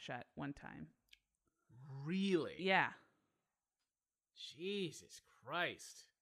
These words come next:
Speaker 1: Uh,
Speaker 2: It's always the hard, the hard drugs that make you do the really wacky shit.
Speaker 1: Yeah.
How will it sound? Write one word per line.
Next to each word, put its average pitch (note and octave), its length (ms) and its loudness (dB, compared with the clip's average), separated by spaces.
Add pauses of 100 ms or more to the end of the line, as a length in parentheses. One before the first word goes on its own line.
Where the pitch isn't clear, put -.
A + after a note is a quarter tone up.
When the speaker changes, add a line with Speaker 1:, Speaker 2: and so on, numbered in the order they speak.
(580)
Speaker 1:
Uh, D#3 320 2
Speaker 2:
It's - 80 0
always G4 180 2
the F4+ 100 -2
hard, D4 400 4
the A3 80 2
hard D4+ 340 4
drugs D3 340 -2
that C3+ 100 -2
make D3+ 180 -4
you D3+ 60 -4
do D#3 180 -2
the D3+ 80 -4
really D#3+ 280 -4
wacky D#3+ 340 -2
shit. - 280 -6 (140)
Speaker 1:
Yeah. G3+ 240 8